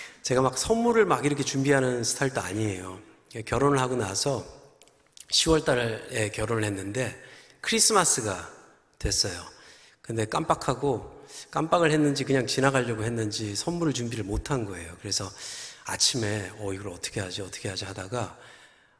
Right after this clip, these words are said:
어, 집에 창고를 보니까는 선물은 없는데 선물 포장지는 많이 있더라고요.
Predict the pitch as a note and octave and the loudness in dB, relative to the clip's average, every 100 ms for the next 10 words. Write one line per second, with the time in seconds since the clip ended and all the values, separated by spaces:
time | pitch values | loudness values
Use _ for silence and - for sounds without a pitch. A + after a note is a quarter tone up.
0 | _ G2+ F#2 F2+ F2+ F2+ _ _ _ _ | _ -12 -12 -12 -14 -18 _ _ _ _
1 | _ - D3 D3+ D3 C#3 - - - G3 | _ 0 2 4 4 4 -8 -6 -2 0
2 | F#3+ E3+ C3 A#2+ A#2 A2+ C3 D3+ D#3 - | 4 4 4 0 -2 0 2 0 -2 -14
3 | - - _ _ - - G#3+ G#3 G3+ E3 | -20 -20 _ _ 0 2 2 4 4 6
4 | C3+ B2+ B2+ B2+ - G3+ G#3 - - B3 | 4 2 2 0 0 2 2 2 2 2
5 | G3+ D#3 G#2 A2+ B2+ B2 G#2+ F#2+ F#2+ A2+ | 4 2 2 2 0 2 -2 -2 -4 -6